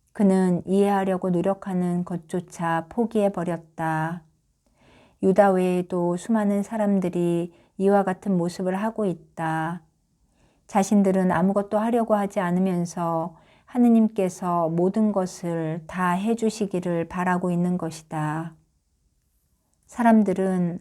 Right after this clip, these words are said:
어려움을 극복할 수 있도록 하느님께서 그들에게 주신 은총을 알려고 하지 않으면서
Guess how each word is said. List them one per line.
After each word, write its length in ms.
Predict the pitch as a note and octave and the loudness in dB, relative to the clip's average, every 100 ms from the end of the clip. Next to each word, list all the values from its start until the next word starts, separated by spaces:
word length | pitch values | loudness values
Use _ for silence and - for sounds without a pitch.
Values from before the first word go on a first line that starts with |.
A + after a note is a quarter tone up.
| - | -8
어려움을 500 | F3+ G#3 G3+ G3 G3+ | -2 0 2 2 0
극복할 540 | G3 F#3 G#3+ G#3+ G3+ | -4 -4 -4 -2 -4
수 180 | G3 G3+ | -4 -2
있도록 760 | F3+ E3 F3 E3+ E3 E3 D#3+ - _ _ _ | -2 -2 -4 -2 0 0 -2 -10 _ _ _
하느님께서 960 | A3+ A3 G#3+ G3+ F3+ F3+ - F3+ E3+ | 2 4 4 2 -2 -4 -4 -2 -2
그들에게 460 | E3+ F#3+ F#3+ F#3+ F#3+ | -4 -2 -2 -2 -2
주신 320 | F3+ F3+ F#3 | -2 -2 -2
은총을 840 | F3 F3+ - G3 F#3 F3+ E3+ D#3 - | 0 0 -2 -2 0 0 -2 -4 -6
알려고 520 | E3+ F3+ G3 G3+ G3+ | -4 0 2 0 0
하지 260 | G#3+ G#3+ A3 | 0 0 0
않으면서 1040 | F3+ F3+ F#3 E3+ E3+ - E3 D#3+ D#3 | 0 0 0 -2 -4 -4 -2 -2 -2